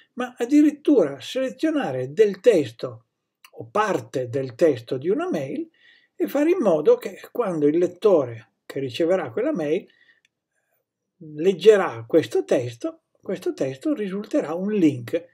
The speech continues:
e dando un doppio tap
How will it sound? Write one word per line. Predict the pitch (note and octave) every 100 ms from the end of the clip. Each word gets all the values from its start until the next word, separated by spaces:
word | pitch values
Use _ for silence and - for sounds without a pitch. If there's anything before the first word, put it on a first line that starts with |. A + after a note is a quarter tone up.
| _ _ _ _ _ _ _
e | - G#3+ - -
dando | E3 A3 F3+ D3
un | C#3+
doppio | D#3 E3+ G4+
tap | - A#2+ - D#4 D#4+